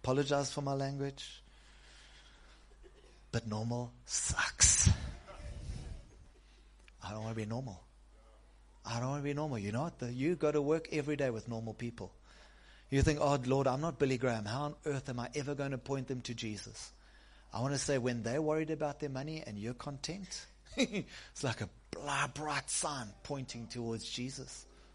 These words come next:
"Where did you learn to manage your money?" "Well, in church." <laughs> What? You notice I haven't asked you for money.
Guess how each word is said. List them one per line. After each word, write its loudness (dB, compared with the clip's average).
"Where 6
did 4
you 8
learn 10
to 6
manage 6
your 6
money?" 4
"Well, 4
in -2
church." -2
<laughs> -14
What? 4
You 2
notice 10
I 10
haven't 6
asked 8
you 4
for -2
money. -2